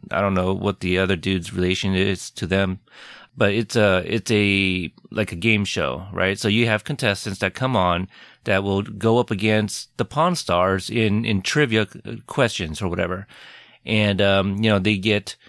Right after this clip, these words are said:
um, you know, money value and stuff for every correct answer and et cetera, et cetera.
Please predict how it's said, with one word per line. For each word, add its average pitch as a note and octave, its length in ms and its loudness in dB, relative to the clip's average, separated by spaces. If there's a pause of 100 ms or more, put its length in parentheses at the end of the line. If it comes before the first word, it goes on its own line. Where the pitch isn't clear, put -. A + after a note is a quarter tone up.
(340)
um, E2+ 600 2 (180)
you - 100 -2
know, F#2+ 140 2
money G#2+ 280 4
value F#2+ 460 2
and F#2+ 100 0
stuff F#2+ 260 -2
for F2+ 220 0
every F2+ 220 0
correct F2+ 320 -6
answer G2 500 0
and E2+ 120 -4
et D#2+ 80 -8
cetera, E2+ 240 -2
et D2+ 80 -6
cetera. G#2 400 2